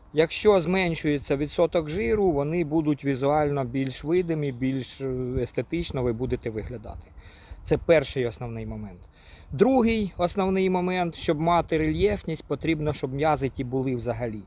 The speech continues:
Якщо у вас немає м'язів, ви не будете рельєфним. Е, можливо, ви можете відфотошопити, там якось, е, сфоткатися в таких ракурсах, що, е, будете виглядати там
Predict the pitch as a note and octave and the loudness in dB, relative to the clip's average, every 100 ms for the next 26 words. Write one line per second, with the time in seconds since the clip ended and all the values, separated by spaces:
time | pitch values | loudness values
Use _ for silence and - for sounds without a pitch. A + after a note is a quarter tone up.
0 | - - - - C#3 - F#3+ E3 D#3+ - | -16 -20 -18 -10 -6 0 2 4 4 2
1 | E3 E3+ E3+ E3 F3+ G#3+ F#3+ D#3+ D3+ C#3+ | -2 -2 -2 -2 0 -2 -2 -2 0 -2
2 | B2+ C3 C3 B2+ A#2 A2 G#2 - A#2 - | -2 -2 -2 -4 -8 -8 -10 -12 -16 -18
3 | - - - - - - - D#3+ D3+ D3+ | -20 -20 -20 -20 -18 -20 -8 0 4 4
4 | D3+ D3+ F#3+ E3+ A#3 C4 G#3+ F#3 F3+ F3+ | 4 4 2 2 0 4 6 6 4 4
5 | F#3 D#3 D#3 D#3+ D3+ D3+ D3+ D#3 - F3+ | 2 0 2 4 4 4 2 -2 0 0
6 | F3 - G3+ G3+ F3+ - D#3 C#3+ C#3 C3+ | 0 0 2 2 -2 -6 -4 -2 2 2
7 | C3 C#3+ B2 - - C#3+ C3+ C3+ C3 B2+ | 2 -2 -4 -10 -8 -6 -4 -2 -4 -6
8 | - - F3+ - C#3+ - A#2+ - - A#2+ | -8 -6 -6 -4 -6 -4 -4 -6 -10 -8
9 | - D3+ - C3 - A2 - - G#2 - | -4 -4 -4 -12 -12 -14 -14 -16 -18 -20
10 | - - - - - _ _ _ F3 D3 | -20 -20 -20 -20 -20 _ _ _ -2 0
11 | C3+ C#3 C3+ D#3 C3+ C3+ C#3 C3 B2 - | 2 2 2 4 4 4 4 4 2 0
12 | A#2+ A#2 A2 G#2+ G#2 | -8 -8 -8 -10 -12